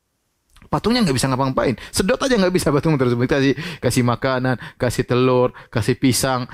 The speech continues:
kasih nasi, kasih macam-macam. Nanti yang makan burung-burung, ya. Sampai ada sebagian kawan bilang, "Ustadz, saya dulu kerjaannya ngambil makanan dari patung-patung tersebut. Jadi nyuri makanannya Tuhan." Ya. Tuhannya nggak bisa makan, tapi taruh makanan di situ. Ya. Ya,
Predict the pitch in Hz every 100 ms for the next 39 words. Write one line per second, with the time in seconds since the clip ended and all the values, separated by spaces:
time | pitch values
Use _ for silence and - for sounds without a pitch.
0 | - - 117 127 123 135 - 131 127 -
1 | _ _ - 123 123 120 123 135 - 131
2 | 143 - 202 233 233 247 247 180 151 143
3 | 135 135 131 127 127 127 120 113 - 240
4 | - 233 220 208 196 190 208 220 208 -
5 | _ - 170 170 180 185 196 190 202 208
6 | 180 151 160 170 208 180 170 160 156 185
7 | 185 160 165 - 277 143 - 147 143 127
8 | 120 123 156 160 180 185 180 208 160 143
9 | 143 147 151 165 165 165 135 95 85 85
10 | 131 - _ - - - - - 233 247
11 | 311 285 240 277 320 233 214 269 294 294
12 | 294 330 285 277 208 - - - - _
13 | _ _ _ _ _ - -